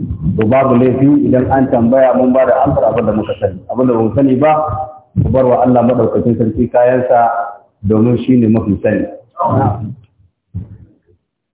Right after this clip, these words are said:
Sannan kuma kamar yadda muka saba, muna gudanar da wannan karatu ne bisa ga tsari na fassarar Alƙur'ani mai girma akan fahimtar magabata.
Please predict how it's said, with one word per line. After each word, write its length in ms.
Sannan 400
kuma 200
kamar 240
yadda 240
muka 320
saba, 560
muna 200
gudanar 400
da 100
wannan 380
karatu 400
ne 400
bisa 360
ga 120
tsari 400
na 160
fassarar 480
Alƙur'ani 640
mai 160
girma 420
akan 220
fahimtar 400
magabata. 720